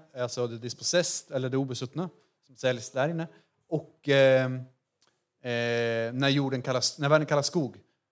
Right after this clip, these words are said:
eh, att de är ett svar på Heinlein och hans gelikar, liksom, som skrev en väldigt så macho,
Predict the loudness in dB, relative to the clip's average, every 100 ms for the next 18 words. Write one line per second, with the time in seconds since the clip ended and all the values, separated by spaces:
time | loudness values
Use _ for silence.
0 | _ -4 -2 -2 0 2 2 0 0 0
1 | -2 -4 -6 -12 -20 -14 -2 2 2 0
2 | -10 -20 _ _ _ -2 -2 -2 -6 -12
3 | _ _ _ _ -4 -2 -2 -2 -4 -4
4 | -6 -10 -12 -12 -12 -10 -8 -8 -6 -4
5 | -4 -6 -18 -16 -14 -10 -10 -10 -10 -12
6 | -12 -14 -12 -4 -4 -2 -2 0 -2